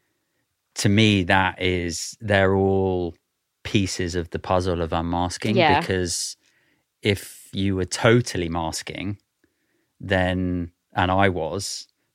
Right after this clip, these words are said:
Speaker 1: then I would be sat properly, not squirming around, not doing silly things with my feet or my eyes, and you wouldn't be fidgeting with your
Speaker 2: Yeah.
Speaker 1: hands, and we'd both not have anything in our hands. So I, I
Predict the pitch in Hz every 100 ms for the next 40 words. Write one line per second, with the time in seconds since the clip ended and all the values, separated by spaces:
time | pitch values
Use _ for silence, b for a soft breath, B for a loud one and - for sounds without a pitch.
0 | - 101 92 90 92 87 - _ _ _
1 | _ _ - 98 92 90 95 90 87 _
2 | - 113 - 101 - 92 90 90 - 107
3 | 101 - 107 92 90 90 90 87 90 87
4 | 82 - 107 98 90 90 90 85 - 92
5 | 87 92 90 85 87 85 - 95 82 87
6 | 87 90 87 87 87 - - 90 92 95
7 | 90 87 85 87 82 - - 95 87 -
8 | 185 160 151 92 87 85 82 82 87 87
9 | 87 82 - 95 90 92 92 98 90 82
10 | 80 82 82 82 - - - b b b
11 | b b _ - 98 90 101 101